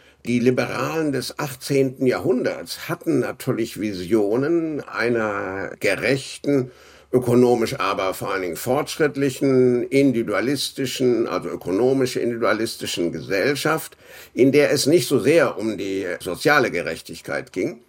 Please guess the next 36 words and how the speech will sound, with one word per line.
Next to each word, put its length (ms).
Jemand, 440
das 160
ist 240
ganz 240
skurril, 640
der 260
das 280
auf 140
den 220
Punkt 260
gebracht 460
hat, 160
das 180
ist 180
der 160
allseits 420
verrufene 580
Marquis 580
de 140
Sade, 640
der 240
nämlich 520
siebzehnhundertneunzig 1200
etwa 520
in 320
seinem 400
philosophischen 640
Roman 640
Aline 420
et 140
Walcourt 640
eine 520
Utopie, 500
eine 160
liberale 600
Utopie 760